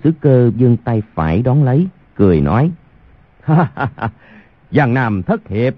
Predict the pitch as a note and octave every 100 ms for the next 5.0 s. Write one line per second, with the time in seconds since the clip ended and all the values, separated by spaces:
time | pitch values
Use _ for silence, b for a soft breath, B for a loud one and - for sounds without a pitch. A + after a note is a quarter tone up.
0 | - G#2+ F3+ A#2 A2 G2 G#2+ F2+ B2 A#3
1 | - B2+ A2 G2+ G2 E2 C#2+ _ - _
2 | _ _ _ _ _ _ - - - -
3 | - A#2 G#2 G2+ - A3 A#3 - - -
4 | - E3 D#3+ A#2 G2 F2+ C#3 - G#2 F#2